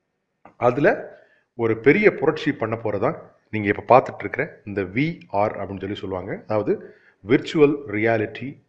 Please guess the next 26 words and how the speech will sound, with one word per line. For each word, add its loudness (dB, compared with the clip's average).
டெக்னாலஜி -6
அப்படிங்கிறது -8
தான் -2
இதனோட -8
ஃபுல் -6
ஃபார்ம். -10
இது 2
என்ன 6
ப்ளே 2
பண்ண -6
போகுது, -12
இது 0
எதை 8
மாத்த 4
போகுது -6
அப்படின்னு -10
சொல்லி -6
கேட்டீங்கன்னா, -8
நீங்க -4
டெஃபினட்டா, 0
அஹ், -12
கற்பனை 2
பண்ணி 0
பார்க்க 0
முடியாத 0
அளவுக்கு -4